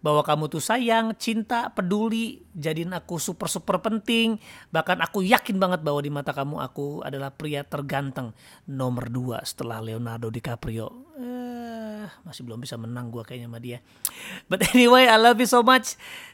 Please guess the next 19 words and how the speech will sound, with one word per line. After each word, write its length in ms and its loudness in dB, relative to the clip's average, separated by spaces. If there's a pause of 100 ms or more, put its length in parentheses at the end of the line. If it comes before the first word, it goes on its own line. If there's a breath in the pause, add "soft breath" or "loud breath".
Thank 240 4
you 320 4
untuk 240 2
empat 160 2
belas 160 4
tahun 320 4
masa-masa 480 0
yang 320 0 (400 loud breath)
luar 240 2
biasa 320 0
buat 240 -2
aku. 560 -2 (480 soft breath)
Eh, 240 -6
aku 160 -6
benar-benar 480 -4
merasakan 480 -2
bahagia, 720 -2 (560 soft breath)
benar-benar 560 0
bahagia. 560 2